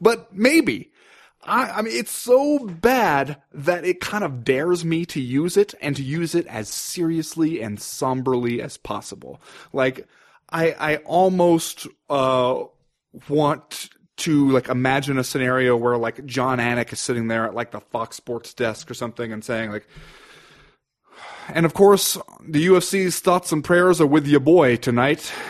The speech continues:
as he was in a serious car accident on Interstate ninety." You know, like, you just want to make a bunch of adults in suits say "ya boy" over and over again, don't you?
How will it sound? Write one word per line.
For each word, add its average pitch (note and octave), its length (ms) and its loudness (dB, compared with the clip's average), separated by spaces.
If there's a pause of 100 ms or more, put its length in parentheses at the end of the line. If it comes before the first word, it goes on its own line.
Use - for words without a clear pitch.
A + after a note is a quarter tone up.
(100)
as C3+ 460 0
he E3+ 80 0
was E3 180 4
in E3 80 2
a D#3 80 2
serious F#3+ 400 4
car E3+ 300 2
accident A2 560 -2
on A#2 200 0
Interstate D#3 520 0
ninety." D3 400 -2
You A3+ 100 -6
know, G#3 240 -2 (100)
like, G3+ 180 -6 (520)
you F#3+ 180 -4
just F#3+ 440 -6
want F#3+ 380 0
to E3+ 440 4
make D#3+ 380 2 (160)
a C#3 100 0
bunch C#3+ 340 0
of C3 140 2
adults A#2+ 540 0
in A#2+ 180 -6
suits - 380 -4
say - 260 -2
"ya A#2 200 0
boy" G#2+ 440 -2
over B2+ 240 -2
and F#3+ 80 -4
over A2+ 220 -6
again, A2 200 -10
don't D#3 240 2
you? F#3+ 200 2